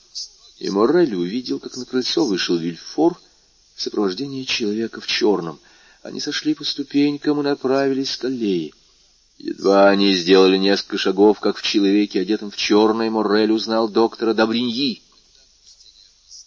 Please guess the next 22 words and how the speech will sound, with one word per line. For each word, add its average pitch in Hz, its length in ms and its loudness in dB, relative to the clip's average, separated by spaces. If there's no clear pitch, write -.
Видя, 104 300 -4
что - 240 -6
они 113 160 -8
направляются 107 580 -6
в - 20 -12
его 78 200 -10
сторону, 139 500 -2
Моррель 101 480 4
невольно 107 460 4
стал 104 260 2
пятиться 110 520 -2
назад, 113 460 2
пока 95 300 -4
не 98 80 0
наткнулся 117 760 -2
на 104 140 2
ствол 117 440 6
дикого 127 360 -2
клёна, 135 640 4
росшего 127 540 2
посредине 135 460 -6
кустарника. 113 680 0